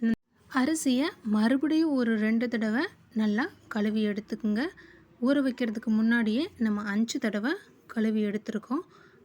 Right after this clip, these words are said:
அதுக்கப்புறம் ஒரு ரெண்டு தடவை கழுவி எடுத்துக்குங்க. இந்த மாதிரி கருப்பரிசி எல்லாம் இருந்துச்சு அப்படின்னா, அதை எல்லாத்தையும்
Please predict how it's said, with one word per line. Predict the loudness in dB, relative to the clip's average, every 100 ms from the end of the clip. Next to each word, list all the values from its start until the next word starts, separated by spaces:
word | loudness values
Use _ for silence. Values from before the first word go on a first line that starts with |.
| -2
அதுக்கப்புறம் | -2 0 -2 -2 -2 -4 _ -2
ஒரு | -2 0
ரெண்டு | 0 0 -2
தடவை | -2 -2 -4 -8 -20 -8
கழுவி | -2 0 0 -2
எடுத்துக்குங்க. | -4 -6 -4 -2 -4 -6 -20 -20 -20 -20 _ 2
இந்த | 4 4
மாதிரி | 4 2 2 2
கருப்பரிசி | 2 2 0 0 0
எல்லாம் | 0 0
இருந்துச்சு | 0 0 -2 -4 -4 -4
அப்படின்னா, | -6 -4 -2 -4 -6 -4 -2
அதை | 0 -2
எல்லாத்தையும் | -2 -4 -4 -4